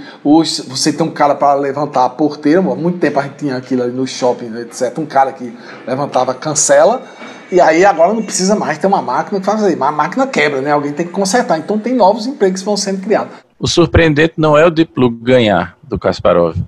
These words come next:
Speaker 2: O di-, o surpreendente é que Kasparov ainda tivesse conseguindo vencer uma máquina, porque ela consegue prever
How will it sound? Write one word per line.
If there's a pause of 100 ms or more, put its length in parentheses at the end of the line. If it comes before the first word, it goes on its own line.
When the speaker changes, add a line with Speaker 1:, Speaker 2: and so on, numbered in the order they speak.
(140)
Speaker 2:
O
di-,
o
surpreendente
é
que
Kasparov
ainda
tivesse
conseguindo
vencer
uma
máquina,
porque
ela
consegue
prever